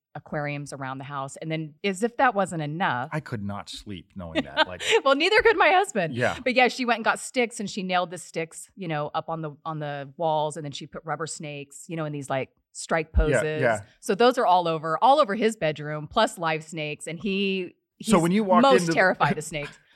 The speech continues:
Speaker 2: when you walk into the house saying, "I want you to meet my family," on the wall are coming out, like, snakes with all these
Speaker 1: <laughs>
Speaker 2: different
Speaker 1: Yes,
Speaker 2: poses.
Speaker 1: I had already, I had already prepped my
Speaker 2: Yeah,
Speaker 1: husband.
Speaker 2: yeah.
Speaker 1: But he was not prepared for what he came into.
Speaker 2: Mm-hmm.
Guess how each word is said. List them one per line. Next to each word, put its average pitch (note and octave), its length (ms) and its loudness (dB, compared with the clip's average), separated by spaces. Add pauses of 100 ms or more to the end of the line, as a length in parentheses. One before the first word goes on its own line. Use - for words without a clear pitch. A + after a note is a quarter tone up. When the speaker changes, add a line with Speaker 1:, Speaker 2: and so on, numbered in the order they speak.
Speaker 2:
when F#3 200 2
you F3 80 0
walk D#3+ 240 6
into C#3+ 160 -4
the A#2 120 -2
house B2 300 -2
saying, A#2 220 -6
"I - 20 -2
want A#2+ 220 -8
you A#2 60 -12
to A#2 60 -6
meet A#2 160 -6
my G#2 120 -8
family," F2+ 460 -10 (1300)
on C3 160 2
the B2+ 100 0
wall A#2 300 2
are G#2+ 60 -4
coming A2+ 300 -6
out, G2+ 100 -6
like, G2+ 160 -12
snakes G#2 420 -6
with - 160 6
all - 80 8
these - 140 6
Speaker 1:
<laughs> - 40 -12
Speaker 2:
different C4+ 240 2
Speaker 1:
Yes, G#3+ 120 6
Speaker 2:
poses. B3 240 4
Speaker 1:
I A#4 60 4
had C5 80 4
already, G4+ 320 4
I B3 140 4
had - 120 4
already B3+ 260 4
prepped G3+ 300 0
my E3 160 -6
Speaker 2:
Yeah, A2 60 -4
Speaker 1:
husband. C3 340 -8
Speaker 2:
yeah. D#2+ 180 -8 (220)
Speaker 1:
But G#3 140 2
he C#4 120 2
was C4+ 140 -6
not A3 180 2
prepared D#3+ 360 -4
for E3 80 -12
what D3 140 -8
he D3 60 -10
came C#3 220 -10
into. C3+ 240 -10
Speaker 2:
Mm-hmm. B2+ 300 -8